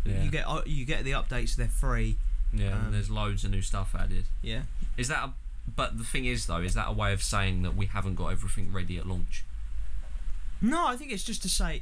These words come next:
Speaker 2: 'cause, 'cause if they released everything at launch, you'd get bored after a couple of
Speaker 1: No,
Speaker 2: months.
Speaker 1: but what I'm
Speaker 2: Whereas if
Speaker 1: saying
Speaker 2: they
Speaker 1: is
Speaker 2: h-, withhold
Speaker 1: all the,
Speaker 2: some of the stuff.
Speaker 1: all the stable, good stuff that people have asked for, are they gonna postpone some of that in
Speaker 2: I
Speaker 1: place to release it later,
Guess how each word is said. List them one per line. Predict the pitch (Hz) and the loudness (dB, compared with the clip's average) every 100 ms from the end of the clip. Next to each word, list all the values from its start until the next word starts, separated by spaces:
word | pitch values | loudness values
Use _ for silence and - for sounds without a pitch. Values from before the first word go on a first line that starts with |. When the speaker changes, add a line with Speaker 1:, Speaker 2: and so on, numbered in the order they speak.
| - | -6
Speaker 2:
'cause, | 185 - | -4 -4
'cause | - 240 | -4 -6
if | 302 | -4
they | 392 | -2
released | 285 240 233 | 0 0 0
everything | 214 220 190 | -2 -2 0
at | |
launch, | 180 196 - | 0 0 0
you'd | 147 | 0
get | 170 | 0
bored | 170 190 | 0 0
after | 135 123 120 | 0 -2 -2
a | |
couple | - - | -2 -2
of | 117 | -2
Speaker 1:
No, | 127 | 0
Speaker 2:
months. | 110 | 0
Speaker 1:
but | |
what | 113 147 | 0 0
I'm | |
Speaker 2:
Whereas | 185 | 2
if | 233 | 2
Speaker 1:
saying | - | 0
Speaker 2:
they | 226 | 0
Speaker 1:
is | 190 | 0
Speaker 2:
h-, | - | 0
withhold | 202 180 | 0 0
Speaker 1:
all | 180 | 0
the, | 113 | 0
Speaker 2:
some | - 156 | -2 -4
of | 117 | -4
the | |
stuff. | 120 110 120 - - | -4 -4 -8 -8 -4
Speaker 1:
all | 131 | -2
the | 131 | 2
stable, | - - 127 127 113 113 113 107 - - - - - - - - | 2 2 2 0 0 -2 -2 -2 -4 -6 -6 -6 -4 -4 -2 -2
good | - 113 | 0 0
stuff | 101 - 117 95 - | 0 0 2 0 -2
that | - | -2
people | - 110 95 101 | 0 0 0 2
have | 101 | 2
asked | 101 95 - | 2 0 0
for, | - 71 69 - - - | 0 0 -2 -6 -6 -4
are | 98 | 2
they | 101 | 2
gonna | 95 101 95 - - - | 2 2 0 0 -2 -2
postpone | - 110 - - 95 | 0 2 2 0 2
some | 95 107 98 | 2 2 2
of | 90 | 2
that | 95 73 - - - - - - - - - - - - - | 2 2 0 0 -4 -6 -4 -2 -2 -2 -4 -4 -2 0 2
in | 104 | 2
Speaker 2:
I | 98 | 0
Speaker 1:
place | - 101 85 - - - - - - - - - - | 0 2 2 2 0 2 4 2 0 -2 -2 -2 -2
to | - | -2
release | 95 92 - | 0 0 0
it | 87 | 0
later, | 92 - | -2 -2